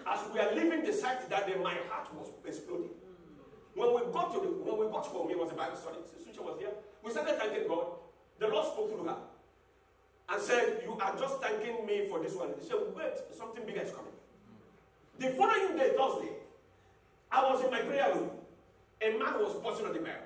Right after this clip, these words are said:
Buzzing, buzzing, buzzing, buzzing. My wife went and, and answered. It was the man that promised two thousand two hundred the previous day. He came to me. My wife said, "I'm praying." He's praying. He said, "Call him out." I, I came out.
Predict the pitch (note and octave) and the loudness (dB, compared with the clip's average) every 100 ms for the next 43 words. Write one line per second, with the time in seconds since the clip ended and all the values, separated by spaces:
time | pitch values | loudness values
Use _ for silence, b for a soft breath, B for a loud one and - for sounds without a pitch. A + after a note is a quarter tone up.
0 | - - C#4 - - C4 G#3+ - - - | -14 -4 -2 0 2 2 4 2 0 0
1 | - - - - - - _ - F3+ F3+ | -2 -2 -6 -14 -20 -20 _ -6 -4 -2
2 | - E3+ E3 E3 D3+ D3+ C#3+ D3 - - | -2 -2 -2 -4 -8 -8 -10 -8 -8 -8
3 | - - - _ _ _ _ _ _ - | -12 -18 -20 _ _ _ _ _ _ 2
4 | G#3+ G#3+ G#3 G#3+ - G#3 G#3 G#3+ - G#3+ | 4 4 4 2 2 0 0 -2 -4 -8
5 | G#3 F#3 F#3+ F#3 - - - E3+ D#3+ C3+ | -6 -6 -8 -10 -12 -18 -10 -8 -6 -6
6 | D3 - G#3+ G#3+ - - - - - - | -8 -8 -8 -6 -6 -10 -12 -16 -20 -20
7 | b b b b b _ _ D#3+ D#3+ G#3+ | b b b b b _ _ -8 -4 -4
8 | - D4+ - - C#3 D3+ D#3+ - - C3 | -6 -8 -10 -12 -8 -6 -4 -4 -6 -8
9 | D3+ E3+ - - - F3 E3 - - - | -6 -4 -4 -8 -10 -8 -8 -10 -10 -12
10 | - - - - - G#3+ A3 - - - | -12 -18 -20 -20 -10 -6 -4 -6 -8 -12
11 | - - - - - - - D#3 D#3+ - | -20 -20 -20 -20 -20 -20 -10 -8 -6 -8
12 | - - - | -8 -10 -10